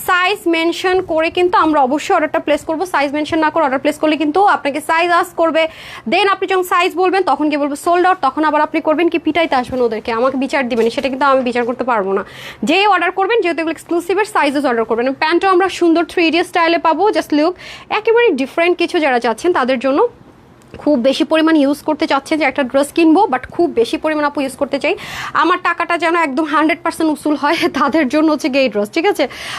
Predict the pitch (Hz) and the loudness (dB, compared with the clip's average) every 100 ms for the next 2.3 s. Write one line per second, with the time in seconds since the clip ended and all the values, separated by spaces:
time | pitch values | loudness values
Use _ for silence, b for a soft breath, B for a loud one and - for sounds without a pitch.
0 | B 302 359 285 330 370 392 453 370 359 | B 0 2 2 2 2 2 0 0 0
1 | 370 440 - 339 320 359 370 - - 359 | 2 0 0 -2 0 0 0 0 -2 -2
2 | 359 330 403 | -4 -2 -2